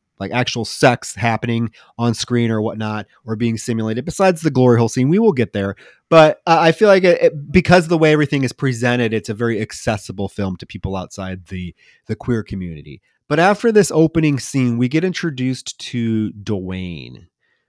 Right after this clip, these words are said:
who gets out of, like, an Uber and he immediately checks the Pounder app. There are definitely, the guys in this film are obsessed with the gay app, which is, is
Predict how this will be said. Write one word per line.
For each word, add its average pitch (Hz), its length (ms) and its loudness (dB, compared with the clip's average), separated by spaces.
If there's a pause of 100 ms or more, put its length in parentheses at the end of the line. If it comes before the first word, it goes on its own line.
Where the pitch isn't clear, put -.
who 123 800 4 (400)
gets 156 160 -8
out 180 100 -2
of, 165 80 -4
like, 156 160 -2
an 139 160 -4
Uber 120 360 2
and 120 60 2
he 117 40 0
immediately 123 440 0
checks - 360 -8
the 127 80 -8
Pounder 104 500 -8
app. 87 240 -8
There 123 140 0
are 123 40 -2
definitely, 151 380 -2
the 151 120 -2
guys 120 340 -2
in 113 100 -2
this 107 140 -6
film 98 260 -4
are 98 220 -4
obsessed - 580 -8
with 101 380 -8
the 95 100 -10
gay 98 280 -6
app, 80 300 -8
which 95 220 -10 (920)
is, 120 260 -4
is 120 160 -2